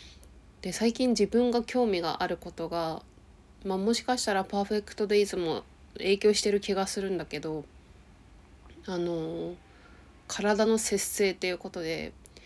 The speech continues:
なんか私は、な-、何々断食みたいな、あの、のが好きで、食べ物だけじゃなくて、あの、前にやってたけど、あの、情報断食とか、まあ、例えばエスエヌエス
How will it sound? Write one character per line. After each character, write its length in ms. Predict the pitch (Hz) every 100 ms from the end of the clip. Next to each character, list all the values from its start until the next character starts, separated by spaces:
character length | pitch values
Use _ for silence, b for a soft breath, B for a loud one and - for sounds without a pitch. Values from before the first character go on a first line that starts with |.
| B B B B -
な 80 |
ん 40 | 196
か 120 | 180
私 300 | 170 202 226
は、 400 | 220 214 214 214
な-、 160 | 208 196 -
何 340 | 185 190 220
々 280 | 240 247 240
断 260 | 233 226 214
食 320 | 165 - 143
み 160 | 147
た 100 | 151
い 60 | 131
な、 160 | 123 - B B B B B B - - -
あ 120 | 185 170
の、 200 | 160 165 -
の 160 | 170 160
が 100 | 151
好 140 | -
き 160 | - 165
で、 320 | 160 151 - - - -
食 120 | 208
べ 80 | 214
物 480 | 214 208 202 185 - - - - -
だ 100 | 185
け 160 | 208 190
じ 80 |
ゃ 40 | 180
な 120 | 175
く 100 | -
て、 180 | - 190
あ 100 | 180
の、 400 | 170 165 170 170 - B B B B -
前 240 | 196 196 202
に 300 | 196 196 190
や 100 | 185
っ 20 |
て 240 | - -
た 120 | 190 180
け 120 | 160
ど、 100 | 156
あ 40 |
の、 160 | 170 170
情 240 | 175 208
報 260 | 208 220 196
断 240 | 190 185
食 260 | 170 151 151
と 120 | 151
か、 300 | - 160 151 -
ま 100 | 190
あ、 120 | 185 196
例 100 | 196
え 20 |
ば 100 | 175
エ 80 | 165
ス 180 | - 190
エ 100 | 185
ヌ 100 | 185
エ 100 | 185
ス 300 | - 156